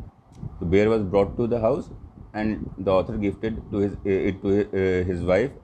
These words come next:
as a pet. Now, uh, why was the, uh, Bruno,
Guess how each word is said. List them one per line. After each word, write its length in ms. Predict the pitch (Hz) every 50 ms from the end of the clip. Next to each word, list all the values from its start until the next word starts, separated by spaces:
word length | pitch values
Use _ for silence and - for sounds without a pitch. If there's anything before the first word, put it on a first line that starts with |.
| - - _ _ - - _ -
as 180 | 92 92 87 98
a 80 | 127 -
pet. 460 | - - - - 104 87 78 - - - _ _ _ _ _ _ - - - - - - - - - - - - - - - - - - -
Now, 220 | 95 98 104 107
uh, 720 | 113 110 98 101 - - 101 95 92 90 90 90 87 85 80
why 220 | 73 98 104 113
was 220 | 117 123 127 117 117 - -
the, 200 | 107 104 107 104 101 95 90 - -
uh, 160 | 98 98 92
Bruno, 760 | 85 87 101 101 104 113 113 78 101 101 - 98 95 - -